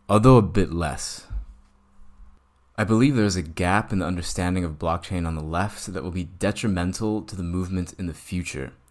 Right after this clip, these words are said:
My goal is to present a positive vision regarding blockchain for the left so that we can realize its full potential to further our goals and work against the institutions of capitalism that bind us to wage slavery for a better future.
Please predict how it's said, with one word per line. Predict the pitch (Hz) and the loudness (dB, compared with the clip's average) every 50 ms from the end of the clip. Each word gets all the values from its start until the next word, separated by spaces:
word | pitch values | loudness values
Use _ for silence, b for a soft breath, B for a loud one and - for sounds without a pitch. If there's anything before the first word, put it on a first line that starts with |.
| b b b b b b b b b b b b | b b b b b b b b b b b b
My | - 98 98 | -4 -2 0
goal | 92 104 113 127 | 0 2 2 2
is | 131 127 131 | 0 0 -2
to | - - - | -6 -10 -10
present | - - 98 87 82 90 98 104 110 110 - - | -8 -6 -6 -4 0 0 2 2 2 0 -2 -6
a | 98 | -10
positive | - - - - 107 117 127 131 113 113 95 98 85 | -10 -8 -6 -2 0 2 2 2 0 -2 -4 -4 -4
vision | 78 78 87 82 82 90 98 107 110 113 - - | -6 -6 -6 -6 -4 -4 -4 -4 -4 -6 -8 -8
regarding | 82 95 87 82 92 95 101 110 101 - | -8 -6 -2 0 2 2 2 0 -2 -2
blockchain | 85 80 80 - - - 82 80 | -4 -6 -6 -6 -8 -8 -8 -8
for | - - 82 | -8 -8 -8
the | 80 | -4
left | 82 92 104 113 120 - | -2 -2 -2 -2 -4 -6
so | - - 95 | -10 -8 -6
that | 90 90 82 76 | -6 -6 -6 -6
we | 92 87 | -8 -10
can | - - 87 80 | -10 -8 -8 -6
realize | 82 95 107 107 107 110 110 92 | -4 -2 -2 0 0 -2 -2 -4
its | 85 76 - | -8 -12 -14
full | - - - 120 123 - | -12 -6 -4 -4 -2 -2
potential | - 110 - - 90 87 87 - 90 87 87 85 B B B B B B B B _ - | -4 -6 -6 -4 -4 -4 -4 -4 -4 -4 -4 -6 B B B B B B B B _ -10
to | 101 95 | -10 -10
further | - - - 131 131 127 127 113 | -8 -2 2 4 4 4 4 4
our | 101 98 | 2 2
goals | 85 82 95 90 85 85 85 82 82 - | 0 -2 -2 0 0 0 0 -2 -4 -6
and | - 85 87 87 | -6 -6 -4 -2
work | 98 117 131 | -2 -2 -2
against | 131 107 - 98 92 87 - - | -2 -4 -2 -2 -4 -4 -4 -4
the | 92 82 | -4 -4
institutions | 90 87 - - - - - 92 98 98 - 101 98 95 92 - | -4 -4 -6 -8 -10 -8 -6 -6 -4 -4 -4 -2 -2 0 -2 -2
of | - - - - | -6 -10 -10 -4
capitalism | - 95 98 - 98 92 87 87 82 85 82 85 85 - | -4 -2 -2 -2 -2 -2 -2 -2 -2 -2 -4 -4 -4 -6
that | - 87 82 78 - | -6 -8 -8 -6 -4
bind | - 90 95 98 98 | -2 -2 0 0 0
us | 98 98 98 - - - - | -2 -4 -4 -8 -12 -14 -12
to | - 87 82 80 | -10 -8 -8 -6
wage | 80 80 87 92 98 98 - | -6 -4 -2 -2 0 -2 -2
slavery | - - 98 90 87 82 78 80 82 82 78 | -4 -4 -2 -2 -2 -2 -4 -4 -6 -6 -6
for | 76 - - | -8 -8 -10
a | 80 | -8
better | 76 85 78 78 | -6 -6 -6 -6
future. | 76 - - 98 98 98 - 80 71 - - | -8 -6 -4 -4 -4 -4 -4 -8 -10 -10 -12